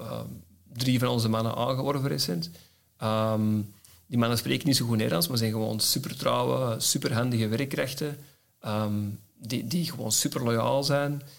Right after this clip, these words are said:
Eh, en ze geven die een kans en ze kapen die eigenlijk weg voor alle anderen. Hè? Want, want ze hebben niet moeten wachten tot wanneer ze twee punt één hebben van Nederlands om te kunnen starten in een opleiding of zo.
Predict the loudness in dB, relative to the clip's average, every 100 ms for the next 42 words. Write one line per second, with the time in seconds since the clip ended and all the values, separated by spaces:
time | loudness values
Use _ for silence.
0 | -20 _ -2 0 4 6 6 6 4 4
1 | 2 0 0 2 2 2 0 0 0 -2
2 | -4 -6 -8 -4 -4 -2 -2 0 2 4
3 | 4 2 0 -6 -18 -20 -20 -8 -2 0
4 | 0 0 0 -2 -4 -2 0 4 6 6
5 | 6 4 0 -2 -2 0 2 0 -2 0
6 | 0 0 -2 0 0 2 0 0 0 0
7 | 0 0 0 -2 -4 -4 -4 -4 -4 -2
8 | -2 -4 -6 -4 -4 -2 -2 -2 -2 -4
9 | -4 -6